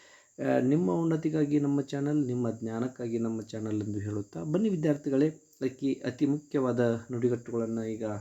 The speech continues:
ಒಂದೊಂದಾಗಿ ಚರ್ಚಿಸುತ್ತಾ ಸಾಗೋಣ. ಇಲ್ಲಿ, ಆ, ನುಡಿಗಟ್ಟುಗಳು. ಮೊದಲಿಗೆ, ಆ, ತುತ್ತೂರಿ ಊದು ಅಂತಿದೆ.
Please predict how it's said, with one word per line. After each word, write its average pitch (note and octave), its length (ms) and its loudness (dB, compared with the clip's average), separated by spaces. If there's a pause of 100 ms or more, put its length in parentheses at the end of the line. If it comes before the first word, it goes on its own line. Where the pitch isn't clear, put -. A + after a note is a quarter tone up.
(120)
ಒಂದೊಂದಾಗಿ A2 440 -6
ಚರ್ಚಿಸುತ್ತಾ - 520 -14
ಸಾಗೋಣ. G#2+ 340 -6 (920)
ಇಲ್ಲಿ, D#3 340 4 (560)
ಆ, D#3 120 0
ನುಡಿಗಟ್ಟುಗಳು. D3 680 2 (640)
ಮೊದಲಿಗೆ, E3 600 4 (520)
ಆ, D#3 160 -2
ತುತ್ತೂರಿ F#3+ 580 -4
ಊದು C#3+ 580 4
ಅಂತಿದೆ. A#2 680 -4